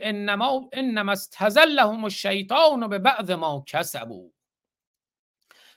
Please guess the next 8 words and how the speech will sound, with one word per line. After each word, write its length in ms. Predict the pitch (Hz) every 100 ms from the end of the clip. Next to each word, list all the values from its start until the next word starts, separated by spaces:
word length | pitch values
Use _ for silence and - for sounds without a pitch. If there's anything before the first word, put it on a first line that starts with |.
| _ _
اون 160 | 214 220
موقعی 300 | 196 190 208
که 160 | 208
جنگ 460 | 160 143 185 240 208
صورت 400 | - 165 156 156
گرفت 340 | 151 147 143
بین 520 | 160 156 147 139 135 _ _ _ _ _ _ _
دوتا، 540 | 147 143 156 143 135